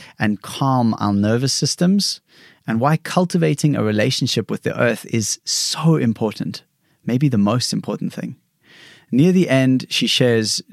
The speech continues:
deep and precious insights for people who want to be more self-sufficient and head in the homesteader direction. As always, there is so much more in this episode,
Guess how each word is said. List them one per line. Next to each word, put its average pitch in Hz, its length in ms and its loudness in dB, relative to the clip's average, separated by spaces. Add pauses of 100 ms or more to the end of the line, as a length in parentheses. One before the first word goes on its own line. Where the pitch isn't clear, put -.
deep 139 280 2 (200)
and 110 280 -4
precious 143 460 0
insights - 640 -2
for - 200 -4
people 143 400 0
who 123 120 0
want 117 240 0
to 113 60 -6
be 110 120 0
more 120 220 2
self-sufficient 113 920 -2
and 101 220 -2
head 123 240 0
in 107 240 2
the 101 180 0
homesteader 120 680 0 (300)
direction. 107 540 -2 (460)
As 151 180 2
always, 107 360 2
there 107 260 0
is 98 320 -2
so - 240 0
much 120 240 0
more 101 140 0
in 95 80 -2
this 95 160 -4
episode, 98 580 -2